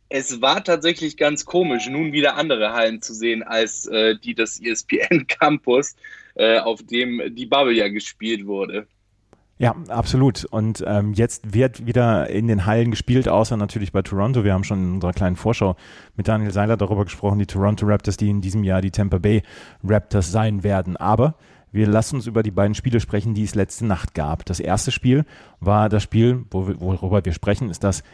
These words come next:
Speaker 2: mit der Ringzeremonie. Die L A Lakers trafen auf die L A Clippers in einem Eröffnungsspiel und sie haben vorher ihre Ringe bekommen.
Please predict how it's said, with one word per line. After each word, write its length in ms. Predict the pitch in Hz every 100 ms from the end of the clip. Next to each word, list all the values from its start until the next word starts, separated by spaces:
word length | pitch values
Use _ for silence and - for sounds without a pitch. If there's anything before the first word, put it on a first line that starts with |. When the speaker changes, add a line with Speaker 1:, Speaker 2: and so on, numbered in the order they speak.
| - -
Speaker 2:
mit 140 | 117
der 120 | 160
Ringzeremonie. 720 | 110 123 - 98 95 92 90 87
Die 140 | 90
L 100 | 107
A 60 | 113
Lakers 360 | 101 117 131
trafen 300 | - 101 -
auf 140 | 98 -
die 80 |
L 120 | 90 104
A 60 |
Clippers 380 | - 110 98 87
in 80 | 95
einem 100 | 85
Eröffnungsspiel 640 | 98 - 92 87 - 85
und 160 | 127 143
sie 100 | 107
haben 160 | 104
vorher 460 | - 120 117 110 - - -
ihre 380 | 127 113 101 92
Ringe 200 | 117 107
bekommen. 520 | 92 - 107 98 82